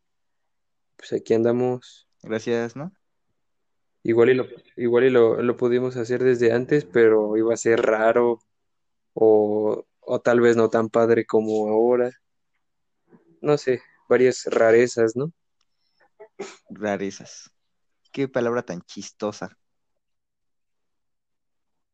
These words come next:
Speaker 1: Se encuentra uno con varias rarezas.
Speaker 2: Exacto. ¿Y qué piensas hacer de tu vida?
Speaker 1: Pues aferrarme.
Speaker 2: ¿A qué?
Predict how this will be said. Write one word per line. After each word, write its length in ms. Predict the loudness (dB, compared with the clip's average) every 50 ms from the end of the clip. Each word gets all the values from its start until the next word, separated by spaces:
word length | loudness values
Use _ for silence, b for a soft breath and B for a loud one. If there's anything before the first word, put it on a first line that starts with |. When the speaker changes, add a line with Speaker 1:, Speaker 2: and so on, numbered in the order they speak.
| _ _ _ _ _ _ _ _ _ _ _ _ _ _ _ _ _ _ _ _ _ _ _ _ _ _ _ _ _ _ _ _ _ _ _ _ _ _ _ _ _ _ _ _
Speaker 1:
Se 140 | -10 -8 -8
encuentra 400 | -6 -4 -4 -4 -2 -2 -2 -2
uno 300 | -2 -2 -2 -4 -4 -4
con 240 | _ -4 -4 -4 -2
varias 480 | -2 -2 0 0 2 0 0 0 -2 -4
rarezas. 680 | -2 -2 -2 0 -2 -4 -6 -6 -8 -8 -8 -10 -10
Speaker 2:
Exacto. 420 | -12 -14 -16 -18 -16 -16 -16 -18 _ _ _ _ _ _ _ _ _ _ _ _ _ _ _ _ _ _ _ _ _ _ _
¿Y 120 | -10 -8 -4
qué 120 | -4 -4
piensas 280 | -4 -4 -4 -4 -4 -4
hacer 220 | -4 -4 -4 -4
de 100 | -4 -4
tu 140 | -6 -6 -8
vida? 300 | -6 -8 -8 -10 -12 -16 -20 _ _ _ _ _ _ _ _ _ _ _ _ _ _ _ _ _ _ _ _ _ _ _ _ _ _ _ _ _ _ _ _ _ _ _ _ _ _ _ _ _ _ _ _ _ _ _ _ _ _ _ _ _ _ _ _ _ _ _ _ _ -20 -20
Speaker 1:
Pues 200 | -20 -12 -8 -8
aferrarme. 720 | -8 -6 -6 -6 -4 -2 0 0 0 0 -2 -2 -2 -4 -6
Speaker 2:
¿A 40 |
qué? 100 | -8 -14